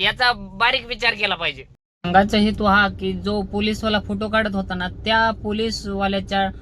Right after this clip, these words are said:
डोळ्यामध्ये चोरी कार-, करण्याची भावना, अं, दिसत होती. का तर चोरी करण्याची भावना का म्हणतोय मी, का तर चोर कसा दबकत दबकत येतो असा कुणाला कळू नये असं शांततेत, तसं तो दबकत दबकत पोलीसवाला आला होता आणि गपचूप फोटो काढत होता,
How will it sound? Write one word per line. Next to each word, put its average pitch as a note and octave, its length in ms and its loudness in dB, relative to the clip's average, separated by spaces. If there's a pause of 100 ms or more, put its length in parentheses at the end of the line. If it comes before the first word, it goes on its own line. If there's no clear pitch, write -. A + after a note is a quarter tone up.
(180)
डोळ्यामध्ये G3+ 560 2
चोरी A#3+ 400 0
कार-, A3 320 4
करण्याची G#3+ 400 -2
भावना, F#3+ 320 2
अं, - 560 -10
दिसत G3+ 320 -2
होती. F3+ 180 -4
का G3 120 2
तर F#3+ 220 -2 (300)
चोरी A#3+ 180 0
करण्याची A#3+ 340 -2
भावना A#3 240 2
का A3+ 160 2
म्हणतोय G#3 280 -2
मी, G3+ 340 -2
का G#3 140 -4
तर G#3+ 60 0
चोर B3+ 320 -2
कसा B3 200 -2
दबकत A3+ 340 0
दबकत G#3+ 340 -2
येतो G3+ 180 -2
असा F#3 140 0
कुणाला F#3 320 -2
कळू F3 260 -8
नये D#3+ 220 -6 (280)
असं D#3+ 220 -8
शांततेत, E3+ 400 -4 (440)
तसं C4+ 200 4 (100)
तो C4+ 60 0
दबकत B3 400 -2
दबकत C4+ 320 0 (100)
पोलीसवाला G#3 420 0
आला G3+ 200 2
होता F3+ 200 -2
आणि F#3+ 160 -2
गपचूप A#3 420 -4
फोटो A#3 260 -4
काढत G3+ 280 -2
होता, D#3 280 -6